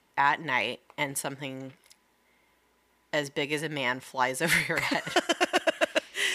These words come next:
Speaker 1: I think I'd be freaked the fuck out.
Speaker 2: Uh,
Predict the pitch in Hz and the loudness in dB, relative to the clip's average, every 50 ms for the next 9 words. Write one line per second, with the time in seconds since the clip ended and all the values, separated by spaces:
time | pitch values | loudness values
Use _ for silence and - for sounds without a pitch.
0 | - 190 208 220 226 247 233 294 269 247 247 220 185 175 175 151 - - 180 160 | 6 6 6 8 6 2 0 0 4 6 6 6 6 4 -2 -4 0 2 0 0
1 | - - 160 147 - - 123 - - 139 95 87 90 71 - - _ _ - - | 0 -2 -8 -10 -8 -10 -10 -8 -4 -4 -4 -2 -4 -6 -10 -14 _ _ -16 -14
2 | - 247 - - - 277 269 240 262 | -12 -14 -2 0 2 2 2 0 -4